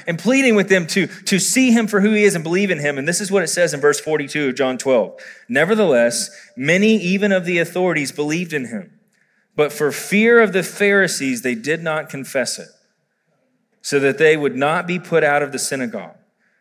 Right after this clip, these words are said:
For they love the glory that comes from man more than the glory that comes from God." Devastating. This is where you and I could get. There will be a day, one day.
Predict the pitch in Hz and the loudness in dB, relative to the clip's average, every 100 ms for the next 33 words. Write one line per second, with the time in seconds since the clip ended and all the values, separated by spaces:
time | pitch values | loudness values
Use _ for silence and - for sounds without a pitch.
0 | _ - 131 120 127 120 135 160 180 156 | _ -6 -2 0 0 2 2 4 2 0
1 | 135 123 143 156 135 127 - 147 147 156 | -6 -4 -2 -2 -2 -4 -6 -10 -8 -8
2 | 143 120 113 110 110 123 131 120 117 110 | -6 -4 -2 -2 -2 -4 -4 -6 -6 -6
3 | 117 120 113 - 110 110 104 101 - _ | -4 -4 -6 -10 -12 -10 -12 -14 -16 _
4 | _ _ _ _ _ _ _ _ _ _ | _ _ _ _ _ _ _ _ _ _
5 | _ _ _ _ _ _ _ _ _ _ | _ _ _ _ _ _ _ _ _ _
6 | _ _ _ _ _ _ _ - 151 143 | _ _ _ _ _ _ _ 0 2 2
7 | 131 - 95 87 _ _ _ _ _ _ | -2 -8 -10 -14 _ _ _ _ _ _
8 | _ _ _ _ _ _ _ _ _ - | _ _ _ _ _ _ _ _ _ -4
9 | 160 165 180 156 160 143 151 156 147 139 | -2 -2 -2 0 0 0 -2 -2 -2 -4
10 | 135 117 127 113 80 - _ _ _ _ | -6 -6 -4 -4 -6 -20 _ _ _ _
11 | _ _ _ _ _ _ _ _ _ 117 | _ _ _ _ _ _ _ _ _ 2
12 | 165 175 170 190 151 170 160 123 143 156 | 4 6 4 4 2 0 0 4 4 4
13 | 127 117 143 123 135 120 92 | 2 0 -4 0 0 0 -4